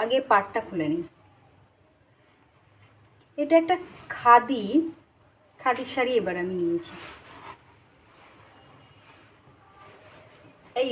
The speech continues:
দেখো, এটা ছিল আমার দুর্গাপুজোর অষ্টমীতে আমি অঞ্জলি দিতে যাব বলে এরকম একটা সুন্দর লাল পেড়ে সাদা শাড়ি নিয়েছি, আর এর সঙ্গে একটা লাল ব্লাউজ পরবো,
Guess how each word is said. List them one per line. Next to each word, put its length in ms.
দেখো, 260
এটা 160
ছিল 160
আমার 220
দুর্গাপুজোর 800
অষ্টমীতে 720
আমি 140
অঞ্জলি 440
দিতে 220
যাব 200
বলে 140
এরকম 260
একটা 160
সুন্দর 680
লাল 200
পেড়ে 280
সাদা 340
শাড়ি 280
নিয়েছি, 320
আর 160
এর 120
সঙ্গে 220
একটা 120
লাল 180
ব্লাউজ 280
পরবো, 240